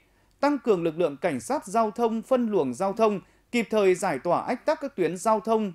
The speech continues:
liên quan đến các điểm thi. Các sở, ngành, đoàn thể, Ủy ban Nhân dân các huyện, thành phố căn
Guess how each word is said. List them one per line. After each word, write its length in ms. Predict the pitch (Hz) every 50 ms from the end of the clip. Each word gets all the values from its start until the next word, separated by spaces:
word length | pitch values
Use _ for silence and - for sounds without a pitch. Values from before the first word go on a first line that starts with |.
| - -
liên 220 | 208 240 247 220
quan 340 | - - 214 214 202 185 170
đến 140 | 156 143 151
các 120 | 247 269
điểm 160 | 220 165 117
thi. 300 | - 202 208 208 202 160 - _ _ _ _ _ _ _ _ _ _ _ -
Các 160 | 294 330 -
sở, 200 | - 269 196 143
ngành, 320 | 147 160 160 156 151 160
đoàn 180 | 170 165 151 147
thể, 280 | 190 196 180 143 110 - - _ _
Ủy 160 | - 202 160
ban 180 | 127 135 180 202
Nhân 80 | 202
dân 160 | 185 208 190 185
các 100 | 254 277
huyện, 220 | 247 208 - 117
thành 140 | 120 135 127
phố 300 | - 165 156 180 269 - - - - _ _
căn 160 | - 277 302